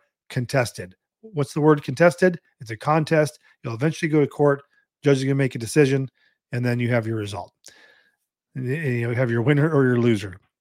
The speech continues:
It's your contest. Number eight, don't let new relationships ruin the chances of having an amicable divorce. So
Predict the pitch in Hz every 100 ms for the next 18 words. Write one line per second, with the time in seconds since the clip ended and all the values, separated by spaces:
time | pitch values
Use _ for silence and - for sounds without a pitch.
0 | _ _ _ - 117 135 120 110 90 -
1 | _ _ _ _ _ _ _ _ - _
2 | _ _ _ _ _ _ 151 190 226 233
3 | - 151 110 - - _ _ _ - 123
4 | 185 240 196 196 180 147 160 170 165 160
5 | 135 135 131 139 139 127 - 117 143 208
6 | 208 - 127 113 117 110 107 _ _ _
7 | _ - 120 135 127 123 127 120 120 117
8 | - 110 107 101 87 - 131